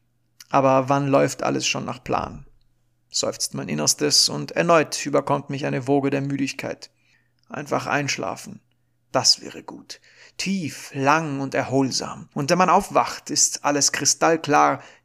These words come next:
die Sonne scheint und die Welt hat sich gewandelt. Keine Klimakatastrophe mehr und keine sinnlosen Kriege, keine Hirngespinste und keine Verblendung.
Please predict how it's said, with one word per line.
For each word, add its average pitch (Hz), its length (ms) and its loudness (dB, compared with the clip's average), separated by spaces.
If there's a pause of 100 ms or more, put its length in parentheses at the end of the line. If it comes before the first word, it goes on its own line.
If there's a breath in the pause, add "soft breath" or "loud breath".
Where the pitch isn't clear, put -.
die 143 60 0
Sonne 160 280 4
scheint 147 420 0
und 139 260 -6
die 143 100 -2
Welt 147 260 4
hat 135 140 -2
sich 135 180 -4
gewandelt. 135 640 -4 (580 soft breath)
Keine 135 280 -2
Klimakatastrophe 147 960 -2
mehr 139 240 -4
und 135 320 -6
keine 139 240 -4
sinnlosen 143 460 -4
Kriege, 156 280 -2 (220 loud breath)
keine 160 160 -2
Hirngespinste 151 1000 -2
und 143 260 -8
keine 147 300 -2
Verblendung. 143 640 -4